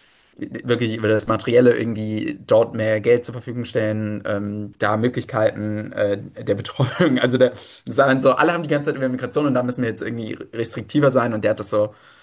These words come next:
äh, thematisiert. Das war etwas erfrischend, hat ihm am Ende aber auch nicht geholfen. Der hat jetzt, ähm, nur Platz sechs belegt. Ähm, genau. Ähm, gleichzeitig, wie, wie gesagt, also wir waren ja noch bei dem Thema, ähm,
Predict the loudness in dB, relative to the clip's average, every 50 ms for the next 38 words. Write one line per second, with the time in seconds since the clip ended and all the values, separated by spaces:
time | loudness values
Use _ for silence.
0 | _ _ _ _ -2 0 2 2 2 0 -4 -6 -6 -6 -6 -6 -8 -6 -2 2
1 | 4 4 4 2 0 -14 _ _ -20 -20 -20 -20 _ _ -10 -6 0 4 4 4
2 | 4 4 2 0 -4 -4 -4 -4 -4 -4 -4 -2 -4 -4 -2 -2 -2 -2 0 0
3 | 2 2 2 2 2 2 0 0 -2 -2 -4 -4 -4 -4 -4 -4 -4 -6 -10 -12
4 | -12 -14 -12 -14 -14 -14 -14 -14 -14 -12 -10 -6 -4 -4 -4 -4 -4 -4 -4 -4
5 | -2 -2 -2 -2 -2 -4 -14 -10 -6 -4 -2 0 2 2 0 -2 -6 -14 -16 -16
6 | -16 _ _ -4 -2 -2 -2 -2 0 0 0 0 -2 -2 -6 -12 _ _ _ _
7 | _ _ _ _ _ _ _ _ _ _ _ _ _ _ _ -4 -2 0 2 2
8 | 2 2 2 2 0 0 -4 -8 -18 _ _ -8 -6 -4 -2 0 0 0 0 0
9 | 0 -2 -2 -2 -4 -6 -10 _ _ _ _ _ _ _ _ _ _ _ _ _
10 | _ _ _ _ _ _ _ _ _ _ _ _ _ -6 -4 -2 -2 -2 -2 -2
11 | -2 -2 0 0 0 0 0 -2 -4 -6 -6 -4 -4 -2 -2 0 2 4 6 6
12 | 4 4 2 2 4 4 4 4 4 2 2 0 -2 -2 -4 -4 -4 -6 -6 -2
13 | 0 2 2 4 4 4 2 0 0 -2 -4 -4 -4 -4 -4 -6 -6 -8